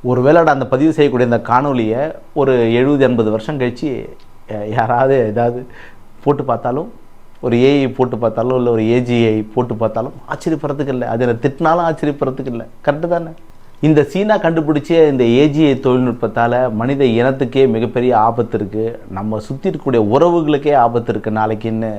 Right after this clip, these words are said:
தெரிஞ்சே நம்ம, அ, வழி விட்டு ஒதுங்கி நிக்கிறோம். Already உள்ள வந்தாச்சு, ஏதோ ஒரு ரூபத்துல உள்ள வந்துட்டான் அவன்.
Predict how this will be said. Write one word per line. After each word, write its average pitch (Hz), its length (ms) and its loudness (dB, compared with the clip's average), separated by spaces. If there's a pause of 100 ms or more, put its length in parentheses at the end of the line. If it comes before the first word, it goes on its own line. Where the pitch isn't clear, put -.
(520)
தெரிஞ்சே 147 400 2
நம்ம, 104 400 -2 (280)
அ, 107 40 -12 (220)
வழி 120 200 0
விட்டு 113 560 -2
ஒதுங்கி 120 240 0
நிக்கிறோம். 107 300 -6 (460)
Already 110 280 -2
உள்ள 127 200 2
வந்தாச்சு, 113 500 -4 (220)
ஏதோ 131 200 4
ஒரு 170 160 4
ரூபத்துல 143 220 0
உள்ள 131 280 2
வந்துட்டான் 117 320 -4
அவன். 87 80 -16